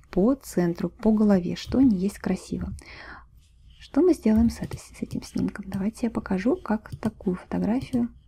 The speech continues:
красиво положить в книгу.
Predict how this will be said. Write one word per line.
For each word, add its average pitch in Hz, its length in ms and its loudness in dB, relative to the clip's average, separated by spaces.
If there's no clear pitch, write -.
красиво 214 580 0
положить 190 560 -10
в - 60 -20
книгу. 175 420 -4